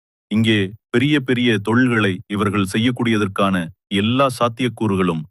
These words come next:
செல்வம் ரீதியாக அவர்களுக்கு உதவி செய்யக்கூடிய அனைத்தும் வெளிநாட்டினர்கள் உதவியோடு இங்கு கிடைக்கப்படுகிறது. அவர்களுக்கு காக்கி அமோ பணம். இவர்கள்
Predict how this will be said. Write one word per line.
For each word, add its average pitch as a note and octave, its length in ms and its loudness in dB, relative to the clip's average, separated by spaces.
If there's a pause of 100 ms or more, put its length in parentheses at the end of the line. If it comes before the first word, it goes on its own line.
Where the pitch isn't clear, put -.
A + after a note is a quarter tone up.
(160)
செல்வம் C#3 400 2
ரீதியாக B2 500 2
அவர்களுக்கு G2+ 520 -2
உதவி A2 260 0
செய்யக்கூடிய G2 520 -2 (560)
அனைத்தும் C3 500 2
வெளிநாட்டினர்கள் G#2 800 0
உதவியோடு G#2 540 0
இங்கு E2+ 340 -2
கிடைக்கப்படுகிறது. D#2 800 -6 (500)
அவர்களுக்கு F2+ 540 -2 (480)
காக்கி A#2+ 400 0
அமோ E2+ 200 0 (180)
பணம். F2 260 -2 (720)
இவர்கள் A#2 340 2